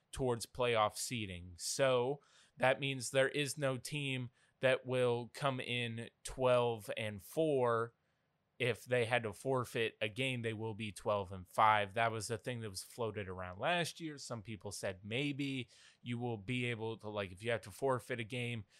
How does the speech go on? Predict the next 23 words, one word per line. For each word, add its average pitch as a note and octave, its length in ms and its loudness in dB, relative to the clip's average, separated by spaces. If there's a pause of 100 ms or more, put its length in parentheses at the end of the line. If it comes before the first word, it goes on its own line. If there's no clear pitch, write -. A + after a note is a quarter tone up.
(300)
uh, G#2 320 4 (120)
or A2+ 300 0
games A#2+ 400 -4
just - 240 -2
get A2 200 -4
canceled, C3 640 -2
you G#2 140 -8
don't A#2 320 -4
get A2 120 -2
a G#2 60 -4
forfeiture A#2+ 800 -2
and G#2 160 -8
get G#2 120 -4
a G2+ 60 -4
loss G#2+ 460 4
on G#2+ 100 -4
your F#2+ 140 -8
record, A#2 520 0 (460)
then A2+ 300 -2
you A#2 180 -6
may A2 440 -2
go A#2+ 260 0
into A2 760 -6